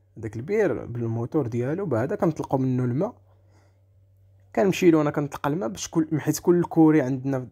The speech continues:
في داك الكواره، كل كوري فيه بوطه طونه كتعمر، ومبرونشينا بالخيوط للداخل،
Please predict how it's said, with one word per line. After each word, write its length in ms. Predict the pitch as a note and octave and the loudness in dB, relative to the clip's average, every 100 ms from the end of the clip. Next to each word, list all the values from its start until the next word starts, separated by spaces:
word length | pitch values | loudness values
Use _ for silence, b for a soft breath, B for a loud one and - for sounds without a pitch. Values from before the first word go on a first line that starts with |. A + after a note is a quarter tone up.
| _ | _
في 160 | - C3 | -18 -10
داك 160 | C#3 C3 | -10 -10
الكواره، 380 | - C#3+ E3 | -8 -2 0
كل 220 | E3+ D#3 C#3+ | 0 -2 -2
كوري 260 | E3 F3 | 0 0
فيه 240 | E3+ D#3+ C3+ | 2 2 4
بوطه 320 | D#3 D#3+ C#3+ | 4 4 0
طونه 420 | - E3 D3+ A#2+ - _ _ _ _ _ _ _ _ | 0 0 2 -2 -10 _ _ _ _ _ _ _ _
كتعمر، 460 | F3 C3+ B2+ D#3+ B3 - _ _ _ - | -4 2 4 4 0 -4 _ _ _ -6
ومبرونشينا 560 | F#3 F#3 F#3+ E3+ F#3 F3 | -4 0 -2 0 0 0
بالخيوط 460 | E3+ F#3 F#3 F3+ | 0 4 4 4
للداخل، 600 | F3+ F3+ F3 F3 D#3+ - | 4 6 6 4 4 0